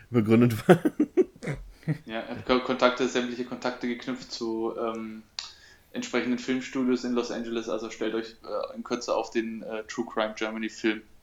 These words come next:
Speaker 2: dann ein.
Speaker 1: <laughs> Aber d-, der handelt nur von diesem Podcast, richtig?
Speaker 2: Der handelt nur von dem Podcast, genau. Ich hatte auch nur drei Darsteller. Ähm, ich werd gespielt von The Rock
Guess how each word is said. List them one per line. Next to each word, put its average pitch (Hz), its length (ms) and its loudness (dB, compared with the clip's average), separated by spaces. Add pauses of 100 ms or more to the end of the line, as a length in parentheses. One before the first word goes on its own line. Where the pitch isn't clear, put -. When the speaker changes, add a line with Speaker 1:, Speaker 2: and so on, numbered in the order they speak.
(120)
Speaker 2:
dann 107 160 -10
ein. 104 160 -12 (300)
Speaker 1:
<laughs> 160 300 -2
Aber 110 220 10
d-, 104 120 0
der 101 160 2
handelt 113 240 4
nur 120 180 8
von 113 180 4
diesem 104 200 0
Podcast, - 440 0
richtig? 117 260 -6 (200)
Speaker 2:
Der 120 140 0
handelt 135 200 2
nur 135 120 0
von 139 160 -6
dem 131 80 -6
Podcast, 117 480 -4
genau. 117 240 4
Ich - 100 0
hatte 123 140 4
auch 127 80 4
nur 131 100 0
drei 127 160 6
Darsteller. 135 880 2
Ähm, 120 180 -10
ich - 160 -10
werd 127 160 -2
gespielt 123 320 -2
von 117 200 -6
The 104 40 -6
Rock 110 360 -4